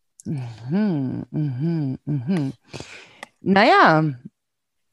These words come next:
ich würde sagen, liebe Fritzi, ich meine, das ist jetzt schon mal ein sehr schöner Überblick gewesen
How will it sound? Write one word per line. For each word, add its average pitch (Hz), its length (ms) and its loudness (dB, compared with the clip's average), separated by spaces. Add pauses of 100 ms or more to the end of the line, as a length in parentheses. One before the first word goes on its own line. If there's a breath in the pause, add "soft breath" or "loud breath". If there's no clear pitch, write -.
(200)
ich - 260 -8
würde 233 200 2
sagen, 156 480 0
liebe 214 300 -2
Fritzi, - 680 -4
ich - 120 -10
meine, 214 180 2
das 202 100 -2
ist 226 100 -4
jetzt 220 160 -4
schon - 140 -4
mal 196 120 0
ein 196 260 -2 (160)
sehr 170 300 -2
schöner 160 460 -2
Überblick 160 500 -8
gewesen 156 600 -4